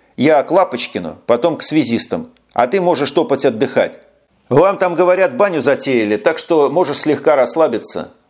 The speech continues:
но не по полной. Я вечером зайду, тогда и посидим». Показывая кивком, что намёк понят, я поинтересовался:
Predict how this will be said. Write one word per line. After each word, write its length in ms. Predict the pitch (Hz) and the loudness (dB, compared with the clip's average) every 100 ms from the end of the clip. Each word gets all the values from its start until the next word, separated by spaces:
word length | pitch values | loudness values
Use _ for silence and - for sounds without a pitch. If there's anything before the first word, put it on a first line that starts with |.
| - | -10
но 180 | 90 139 | 0 0
не 140 | 180 | 2
по 160 | 180 180 | 0 0
полной. 500 | 180 131 110 104 - - | 0 -2 -2 -8 -12 -6
Я 200 | 107 160 | 0 2
вечером 400 | 160 - 127 117 | 2 0 0 0
зайду, 420 | 120 123 180 160 | 0 0 0 0
тогда 380 | - 104 104 139 | -2 -2 2 0
и 40 | |
посидим». 600 | 131 123 127 98 92 - _ _ _ _ _ _ _ | 0 -4 -4 -4 -8 -10 _ _ _ _ _ _ _
Показывая 640 | - 131 196 202 175 170 156 | 0 2 0 0 2 2 2
кивком, 440 | 165 160 - 170 | 0 -2 -2 0
что 200 | 139 170 | -2 -4
намёк 420 | 151 151 160 - | -2 0 -2 -2
понят, 380 | - 196 151 117 | -2 0 0 0
я 120 | 139 | 0
поинтересовался: 1000 | - 147 139 139 131 143 135 101 85 - | 0 -4 -4 -2 0 0 0 0 -4 -10